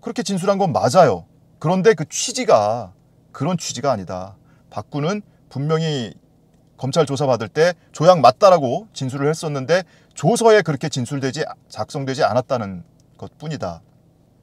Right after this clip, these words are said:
라는 거고요. 자, 이러다 보니까, 어, 재판부도 여러 가지 질문을 했습니다. 판사가 물어요. "한영예고는 강동구에 있는데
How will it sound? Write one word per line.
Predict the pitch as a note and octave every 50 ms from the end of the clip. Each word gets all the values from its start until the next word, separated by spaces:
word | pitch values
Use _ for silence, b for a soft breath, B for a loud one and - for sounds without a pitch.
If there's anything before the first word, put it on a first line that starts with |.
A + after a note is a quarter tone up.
| _ _ -
라는 | B2+ A2+ A2 A2
거고요. | G2+ F#2+ F2+ F#2 F2+ D#2+ b b b b b b b b b b
자, | - C3+ C#3+
이러다 | C#3 F3+ A#3+ B3 A#3
보니까, | G#3+ G3 F#3 E3+ - - F#3+ F3+ D3+ A2 F#2 - _ b b b b b b b b b b b b b b -
어, | A#2+ B2+ C3 C3 B2+ B2+ B2+ B2+ B2 A#2+ A#2+ A#2 - - _ _ _ _ _ _ _ _ _ _ _ _ _ _ _ _ _ _ _ _
재판부도 | - - D3 D#3+ - - A#3 C4 C4 B3+ B3+ B3+ B3 G#3+ A3+ G3+ F#3 G#3 F3+ C#3
여러 | B2 B2+
가지 | D3+ F3+ D#3 D#3+
질문을 | B2+ D3 C#3 C#3 C#3 B2+
했습니다. | C#3 C#3 - - C3 A2+ F#2 G2 F2 - _ _ _ _ _ _ _ _ _ _ _ _ _ _ _ -
판사가 | - A#3 A#3+ A#3 A#3 A3+ A3
물어요. | D#3 B2+ B2 B2 A2+ G#2+ F#2 E2 - _ _ _ _ _ _ _ B B B B B B B B B B
"한영예고는 | B - A#3 A#3+ B3+ B3 A#3 A3 G#3+ G#3+ G#3+
강동구에 | - - B2+ B2 C#3+ C#3+ G#3 G#3+ E3+ F3 E3 D3 C3
있는데 | A#2 G#2+ G#2 G2+ G2 B2 A#2+ G2+ F2+ E2+